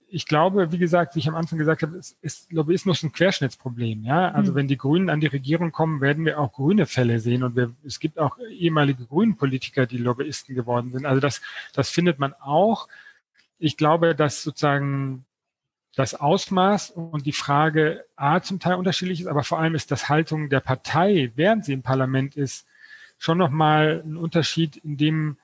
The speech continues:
Speaker 1: ob sie versuchen, Reformen durchzusetzen oder auf der Bremse sitzen. Und das, finde ich, ist, ist tatsächlich das Problem bei der Union, ja. Also die Union kann natürlich an manchen Stellen, ist es schwieriger an ehemalige Politiker, denen kann sie keine Vorgaben mehr machen. Aber das,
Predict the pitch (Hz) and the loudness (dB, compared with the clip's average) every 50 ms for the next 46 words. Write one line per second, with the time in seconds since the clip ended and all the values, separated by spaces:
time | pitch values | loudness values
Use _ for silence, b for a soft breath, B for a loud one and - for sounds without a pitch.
0 | _ _ _ _ _ _ _ - 147 - - - 165 - - 143 131 123 156 160 | _ _ _ _ _ _ _ -4 -4 -4 -2 -6 -6 -2 0 0 0 2 0 0
1 | - - 156 151 156 - - 117 139 135 - - 151 151 160 160 139 147 160 175 | 0 -2 -4 -6 -6 -8 -4 -2 -2 -2 0 2 2 2 2 2 2 2 2 0
2 | - - 196 185 165 196 190 - - - 190 180 170 170 170 160 - 156 131 117 | 0 -4 -4 0 0 0 0 -2 -8 -14 -14 -10 -4 0 0 2 2 0 0 0
3 | 143 160 180 160 143 135 127 110 117 113 - - - 123 120 135 135 127 131 120 | 0 0 0 0 0 -2 0 -2 -4 -8 -8 -10 -12 -12 -10 -8 -8 -8 -2 0
4 | 147 151 151 - - - - 185 185 180 165 - - 185 160 143 - - - - | 0 0 0 -4 -4 -2 0 2 2 2 0 0 0 -2 -2 -2 -4 -8 -10 -12
5 | - - - 160 - - 160 156 123 156 165 156 - 143 - - - 151 131 143 | -14 -10 -8 -8 -2 0 0 0 2 2 2 2 2 -2 -2 -4 -6 -4 0 2
6 | 151 160 165 160 151 143 135 139 139 131 131 127 135 151 185 180 139 120 123 123 | 2 2 2 2 2 2 2 2 0 -2 -2 0 0 2 2 2 2 0 0 0
7 | 139 170 175 160 147 135 147 147 127 B B B B B B B B B B B | 0 0 2 0 0 2 2 0 0 B B B B B B B B B B B
8 | B _ _ _ 151 151 170 147 147 143 147 156 175 180 - - 151 165 185 214 | B _ _ _ -2 -2 -2 -2 -2 0 0 0 0 0 0 -2 -2 -2 0 0
9 | 208 175 156 151 - - 226 226 - - 151 156 160 165 143 - 165 135 - - | 0 0 0 0 0 0 0 0 0 0 0 0 0 0 0 0 -2 -2 0 2
10 | 156 151 156 160 180 - - 151 135 - - 175 185 196 190 190 185 160 156 156 | 2 2 2 0 -2 -4 -4 -4 -4 -4 -2 0 2 2 2 2 2 2 2 0
11 | 151 143 151 156 156 165 160 151 147 143 143 135 127 - 147 160 185 - 180 - | 0 0 0 0 0 2 2 2 2 2 0 -2 -4 -2 -2 -2 -2 -2 -2 -2
12 | 151 143 127 147 156 - - 147 156 147 147 143 131 - 143 135 131 123 - 214 | -2 0 0 -2 -2 0 -2 -2 0 0 0 -2 0 0 0 0 0 0 0 0
13 | 226 196 139 123 117 113 120 120 117 113 117 117 113 - - 120 123 - - 135 | 0 2 2 2 2 0 -2 -4 -4 -4 -4 -4 -6 -8 -10 -14 -10 -6 -2 0
14 | 143 143 135 135 - - - 151 160 - - - _ | 2 2 0 0 -4 -4 -2 -2 -2 -4 -8 -16 _